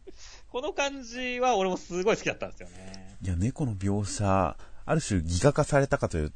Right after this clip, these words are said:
Speaker 2: か、あの、デフォルメされた猫の描写以外にも、例えばヤヤちゃんのこの猫じゃらしに飛びかかる寸前の猫の腰の振り方ですとか、
Speaker 1: うん。
Speaker 2: 一種その写実性においてもいい猫感がところどころ挟まれてましたからね。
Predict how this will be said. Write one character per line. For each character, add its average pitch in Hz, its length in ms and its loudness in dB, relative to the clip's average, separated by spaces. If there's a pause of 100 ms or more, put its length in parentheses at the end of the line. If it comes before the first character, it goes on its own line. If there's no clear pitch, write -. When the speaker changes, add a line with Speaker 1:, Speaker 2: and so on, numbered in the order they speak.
(140)
Speaker 2:
か、 76 340 2
あ 90 100 0
の、 80 120 0
デ 90 100 6
フ 160 140 0
ォ - 20 2
ル 160 80 2
メ 156 80 2
さ 151 140 2
れ 147 80 4
た 139 100 2
猫 143 200 2
の 101 120 2
描 113 200 2
写 123 200 0
以 143 80 0
外 135 180 4
に 104 120 2
も、 110 240 2 (100)
例 120 80 4
え - 20 6
ば 85 120 4
ヤ 113 140 6
ヤ 127 100 2
ち - 80 0
ゃ 98 40 2
ん 85 140 0
の 87 300 0 (240)
こ - 100 -4
の 98 80 2
猫 92 220 2
じ 120 80 2
ゃ - 20 4
ら 110 60 4
し - 120 -2
に 80 60 0
飛 90 140 -2
び 110 80 0
か - 80 -14
か 131 100 2
る 101 60 4
寸 117 280 -2
前 117 120 0
の 110 160 2
猫 107 200 2
の 87 80 2
腰 - 260 -4
の 98 80 2
振 90 100 -2
り 92 60 -4
方 98 180 -2
で 90 80 0
す - 100 -10
と - 80 -10
か、 71 300 -4 (360)
Speaker 1:
う - 40 -4
ん。 - 20 -2
Speaker 2:
一 143 100 -2
種 107 140 2
そ - 160 -4
の 104 80 -2
写 - 300 2
実 139 240 0
性 156 160 6
に 131 100 2
お 139 100 6
い 127 60 6
て 110 100 0
も 85 220 2
い 107 140 4
い - 20 2
猫 78 240 0
感 78 160 0
が 67 260 -2
と - 120 -6
こ 104 80 2
ろ 104 60 2
ど 95 80 2
こ - 80 -6
ろ 67 100 -2
挟 - 180 -6
ま 98 80 2
れ 76 80 -2
て 69 60 -8
ま 71 80 -6
し - 20 -10
た - 80 -10
か 58 80 -10
ら 57 60 -8
ね。 73 140 -6